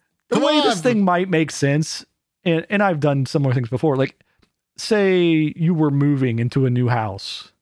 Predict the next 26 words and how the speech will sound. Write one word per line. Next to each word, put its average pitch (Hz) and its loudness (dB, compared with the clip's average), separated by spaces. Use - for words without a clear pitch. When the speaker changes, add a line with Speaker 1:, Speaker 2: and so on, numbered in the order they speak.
Speaker 2:
Right. 92 0
Speaker 1:
Like, 156 -2
you 185 2
had, 180 0
like, 156 0
a 143 0
big 151 0
year 147 0
coming 120 -2
up 104 -6
of, 127 -2
like, 123 -2
"I've 143 0
got 151 2
a 139 2
whole 139 0
bunch 131 0
of 123 -2
stuff 110 -2
that 107 -10
I'm, 113 -2
I'm 117 0
gonna 120 2
have 113 2
to 107 -8
do." 95 -6